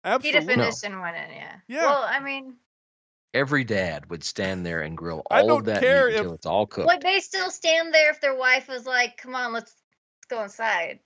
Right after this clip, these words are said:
Speaker 2: Yeah,
Speaker 3: Yes.
Speaker 2: I'd be like,
Speaker 1: <laughs>
Speaker 2: "Go ahead and get started. I have to put the meat, the grill away." <laughs> Like
Speaker 3: Exactly. Like,
Speaker 2: <laughs>
Speaker 3: we don't leave meat unattended.
Speaker 2: No.
Speaker 3: It's just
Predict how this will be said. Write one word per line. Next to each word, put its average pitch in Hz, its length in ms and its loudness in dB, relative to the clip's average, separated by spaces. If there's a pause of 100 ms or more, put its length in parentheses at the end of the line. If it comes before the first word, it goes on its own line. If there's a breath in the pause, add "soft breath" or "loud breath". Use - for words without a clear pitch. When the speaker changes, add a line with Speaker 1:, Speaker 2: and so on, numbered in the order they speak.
(100)
Speaker 2:
Yeah, 254 300 6
Speaker 3:
Yes. - 60 2
Speaker 2:
I'd 202 180 6
be 233 100 -4
like, 196 300 2
Speaker 1:
<laughs> 453 460 6
Speaker 2:
"Go 440 200 6
ahead 247 200 6
and - 80 6
get 214 160 6
started. 180 560 0 (180)
I 190 140 4
have - 320 2
to 208 120 0
put 214 260 0
the 190 100 4
meat, 175 320 -6
the 180 80 2
grill 190 280 0
away." 135 400 0 (120)
<laughs> - 180 -10
Like 247 240 -4
Speaker 3:
Exactly. 175 760 -10 (200)
Like, - 260 0 (300)
Speaker 2:
<laughs> - 360 -2
Speaker 3:
we - 120 -4
don't 185 300 -6
leave 160 280 -10
meat 127 340 -8
unattended. 117 760 -6
Speaker 2:
No. 226 320 4
Speaker 3:
It's - 40 -12
just - 260 -2